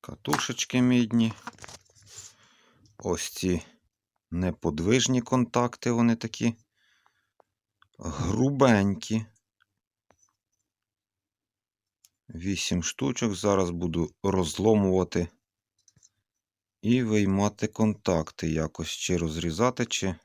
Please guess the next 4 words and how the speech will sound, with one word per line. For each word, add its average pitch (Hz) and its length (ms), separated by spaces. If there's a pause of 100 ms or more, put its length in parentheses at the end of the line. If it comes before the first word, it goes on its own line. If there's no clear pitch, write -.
(120)
надкушувати. 117 880
Побачу, 95 480
як 95 300 (680)
получиться. 104 720